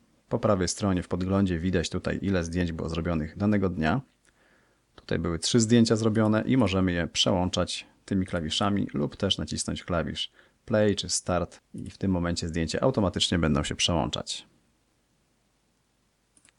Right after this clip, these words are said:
Po kalendarzu możemy się poruszać tymi strzałkami, przechodząc do wcześniejszych miesięcy.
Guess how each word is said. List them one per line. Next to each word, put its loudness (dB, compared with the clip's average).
Po 4
kalendarzu 8
możemy 4
się -4
poruszać -2
tymi 4
strzałkami, 2
przechodząc -4
do -6
wcześniejszych 0
miesięcy. 0